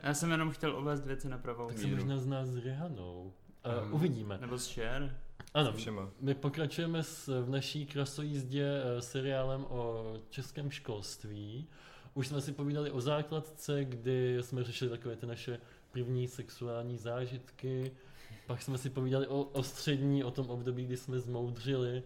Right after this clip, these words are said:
Speaker 1: A ta-, to bylo také asexuální období
Speaker 2: Hodně.
Speaker 1: zase.
Speaker 2: Tam, tam si jenom strkal ruce kravám do zadku,
Speaker 1: Jo,
Speaker 2: ale,
Speaker 1: jo.
Speaker 2: eh, po většinu to bylo v pohodě. A dneska si bo-, bychom si mohli dát takový odpočinek.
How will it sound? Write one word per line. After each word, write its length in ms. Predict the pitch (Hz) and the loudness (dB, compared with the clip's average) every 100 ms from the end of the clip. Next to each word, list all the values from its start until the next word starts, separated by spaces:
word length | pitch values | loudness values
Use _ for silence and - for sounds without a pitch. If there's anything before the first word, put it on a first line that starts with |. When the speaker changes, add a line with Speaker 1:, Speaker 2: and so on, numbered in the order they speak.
| - | -4
Speaker 1:
A 300 | 120 120 104 113 - - - - - | -2 0 0 -2 -8 -18 -18 -18 -10
ta-, 140 | - 120 | -4 -4
to 400 | - 123 117 95 | 0 0 0 0
bylo 160 | 123 120 | -2 -2
také 200 | 127 110 | -2 -2
asexuální 800 | 107 - 131 - 131 131 131 | -2 -2 -4 -2 0 0 -2
období 220 | 127 123 131 | -4 -2 0
Speaker 2:
Hodně. 200 | 120 127 | 0 0
Speaker 1:
zase. 240 | 104 - | -2 -2
Speaker 2:
Tam, 280 | 127 127 139 - | 0 0 -4 -2
tam 200 | 127 127 | 0 0
si 120 | 135 | 0
jenom 200 | 127 127 | 0 0
strkal 680 | 127 123 - 120 120 117 117 113 | -2 -6 -2 0 0 -4 -6 -6
ruce 280 | 120 - 117 113 113 - | -6 -4 -4 -4 -8 -8
kravám 360 | 120 113 113 113 | -4 -2 -2 -4
do 60 | |
zadku, 360 | 113 127 - 127 139 | -2 -4 -2 -2 2
Speaker 1:
Jo, 80 | |
Speaker 2:
ale, 200 | 120 117 | 4 4
Speaker 1:
jo. 120 | 117 113 - 120 113 113 | 2 -2 -8 -4 -2 -2
Speaker 2:
eh, 40 | 110 - - - - | -4 -8 -18 -20 -8
po 80 | 117 | -6
většinu 480 | 110 110 - 123 117 | -4 -6 -4 -2 -2
to 140 | 123 | -4
bylo 240 | 117 120 117 | -2 -2 -2
v 60 | |
pohodě. 540 | - 113 123 120 139 147 - - - - | -4 0 0 2 0 -2 -10 -20 -18 -2
A 80 | - | 2
dneska 360 | 131 135 - 160 | 4 2 2 0
si 160 | 170 | 2
bo-, 240 | 156 165 - | 2 2 2
bychom 300 | 143 143 151 | 0 2 0
si 120 | - | 2
mohli 160 | 143 147 | 2 2
dát 80 | 143 | 2
takový 280 | 143 147 | 0 -2
odpočinek. 920 | - 123 - 123 - 110 95 92 - | -2 -6 -4 -4 -4 -6 -6 -8 -14